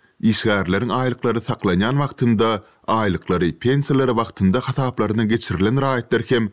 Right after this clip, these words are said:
bankomatlarda ýetip pul ýetmezçiligi bilen ýüzbe-ýüz bolýarlar. Şäheriň pensionerleri ýigirmi beşinji aprelde de pullaryny naktlaşdyryp bilmeýärler.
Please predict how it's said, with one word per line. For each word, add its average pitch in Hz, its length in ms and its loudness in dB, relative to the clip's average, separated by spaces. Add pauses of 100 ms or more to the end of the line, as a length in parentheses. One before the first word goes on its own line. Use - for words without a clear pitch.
(140)
bankomatlarda 98 840 0
ýetip 90 260 -2
pul 165 160 0
ýetmezçiligi 127 680 0
bilen 117 260 2
ýüzbe-ýüz 131 480 0
bolýarlar. 92 720 2 (240)
Şäheriň 104 480 0
pensionerleri 131 960 2 (220)
ýigirmi 107 260 2
beşinji 98 420 0
aprelde 117 520 0
de 107 100 2
pullaryny 107 600 0
naktlaşdyryp 110 640 -4
bilmeýärler. 92 840 2